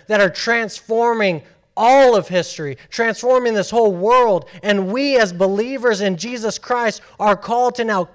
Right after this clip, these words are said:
go and do the ministry of Jesus, forgiving our persecutors, praying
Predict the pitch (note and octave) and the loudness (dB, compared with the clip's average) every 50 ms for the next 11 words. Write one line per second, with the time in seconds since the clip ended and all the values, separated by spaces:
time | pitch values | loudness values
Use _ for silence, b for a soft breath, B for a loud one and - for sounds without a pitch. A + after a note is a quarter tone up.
0 | _ _ _ - A#3 A#3+ C4 C#4 C#4 C4 A#3 G3 D#3+ B B B B F#3+ G3 G3 | _ _ _ -2 0 2 4 6 6 6 4 4 0 B B B B -2 -2 -2
1 | F3+ D3+ F#3 A#3+ C#4 C#4+ A#3 A3+ G3 F#3+ F#3+ G3 G#3+ B3 C4+ C#4 C4+ - - - | -2 -2 -4 -2 -2 -2 0 -2 -2 -2 -2 0 2 4 4 4 2 0 -4 -8
2 | C#4+ C#4+ D4 D4 D4 C#4 B B B G#3 G#3+ G3 E3 D#3 E3 G3 B3+ C#4 C#4 A#3+ | -6 -4 -4 -4 -6 -8 B B B -2 -2 -2 -2 -4 -6 -6 -4 -4 -4 -2
3 | G3+ G3+ F#3 A#3 - - - G#3+ F3 D3+ D3 D3+ G#3 B3 C#4+ D4 A#3 C4+ B3+ G#3+ | -2 -2 -2 -2 -4 -4 -4 -4 -4 -4 -6 -2 2 2 2 2 2 0 0 0
4 | F#3 E3+ b b b b G3 G3 F#3+ F#3 - G#3+ G#3+ G3 - - F#3+ - F#3+ G3 | -2 -4 b b b b 0 0 0 0 -2 -4 -4 -4 -4 -8 -10 -6 -6 -4
5 | F3 D#3+ D#3 - - _ - - G3+ B3 C4+ D4 D4+ C#4+ C4+ A#3+ G#3 E3+ | -4 -4 -6 -8 -12 _ -10 -4 -2 0 2 4 6 6 4 4 2 -2